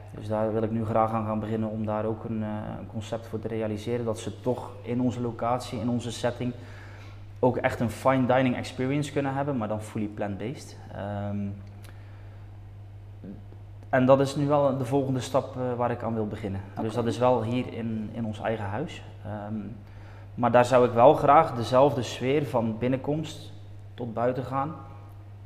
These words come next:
Speaker 1: Mooi bediend worden, het gevoel van finesse, weet je,
Speaker 2: Ja.
Speaker 1: van toch de, de, de finer,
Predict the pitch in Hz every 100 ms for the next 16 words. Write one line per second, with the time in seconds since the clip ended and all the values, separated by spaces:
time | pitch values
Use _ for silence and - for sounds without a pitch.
0 | - 113 120 127 110 120 120 117 117 113
1 | 120 - - - - - 107 120 135 127
2 | 120 123 - 139 127 120 - 127 131 -
3 | 107 123 214 123 113 95 - 135 - 101
4 | 101 - 110 - - 131 135 127 -